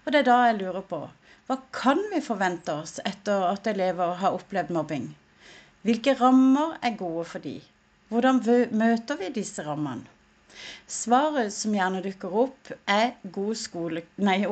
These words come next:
<laughs> god klasseledelse, unnskyld. Hva om vi holder fokuset på foreldrene, og det som gjør at de reagerer på symptomhåndteringen de opplever? Det foreldre nemlig gjør i situasjonen,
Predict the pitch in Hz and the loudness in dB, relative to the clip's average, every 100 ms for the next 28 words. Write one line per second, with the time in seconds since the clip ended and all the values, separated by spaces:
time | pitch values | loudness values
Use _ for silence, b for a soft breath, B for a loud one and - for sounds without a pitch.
0 | 214 214 247 254 254 233 - 214 214 - | -2 0 0 2 0 0 2 2 2 -4
1 | 214 214 202 180 - 165 - 180 170 180 | -2 0 0 -2 -6 -8 -8 -12 -12 -12
2 | - - _ B B B B B B 247 | -16 -20 _ B B B B B B 4
3 | 269 262 285 - - 277 277 226 208 247 | 4 4 2 0 2 2 6 4 4 -2
4 | 214 202 196 175 - 185 170 160 151 - | -4 -6 -8 -10 -8 -8 -4 -4 -4 -8
5 | - - - 214 233 247 254 226 240 269 | -14 -10 -4 2 4 4 4 4 4 2
6 | 269 190 - 208 202 214 214 262 320 381 | -2 -10 -6 -4 -2 -2 2 0 0 -6
7 | - 302 285 233 226 202 196 180 180 190 | -6 -8 -4 -4 -4 -4 -4 -4 -4 -2
8 | 180 175 170 160 - 170 165 - 170 156 | 0 0 0 -2 -4 -4 -4 -6 -12 -12
9 | - - _ _ _ _ _ _ _ _ | -12 -16 _ _ _ _ _ _ _ _
10 | _ _ B B B B - 339 - 247 | _ _ B B B B 0 2 4 6
11 | 247 233 214 190 190 185 180 196 190 185 | 6 4 2 -2 -4 -2 -2 -4 -8 -12
12 | - 180 - 160 151 | -18 -16 -14 -10 -10